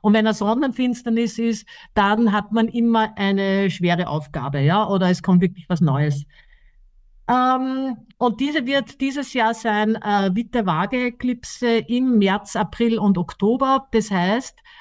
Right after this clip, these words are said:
äh, im neunten und im dritten Haus, da geht's um die eigene Lebensphilosophie. Es kann aber auch, ähm, um mit einer großen Reise zusammenhängen, die man tätigt. Und man wird dann so inspiriert durch andere Kulturen, dass man eine neue Lebenseinstellung bekommt.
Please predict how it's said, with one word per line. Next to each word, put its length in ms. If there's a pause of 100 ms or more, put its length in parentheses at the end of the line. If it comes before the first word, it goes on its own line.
(140)
äh, 300
im 100
neunten 300
und 100
im 120
dritten 340
Haus, 220
da 120
geht's 400
um 460 (360)
die 180
eigene 320
Lebensphilosophie. 1080
Es 120
kann 160
aber 200
auch, 340 (100)
ähm, 420
um 220
mit 160
einer 200
großen 380
Reise 420
zusammenhängen, 800
die 100
man 180
tätigt. 400
Und 140
man 140
wird 180
dann 100
so 140
inspiriert 600
durch 160
andere 340
Kulturen, 640 (380)
dass 140
man 160
eine 80
neue 200
Lebenseinstellung 720
bekommt. 480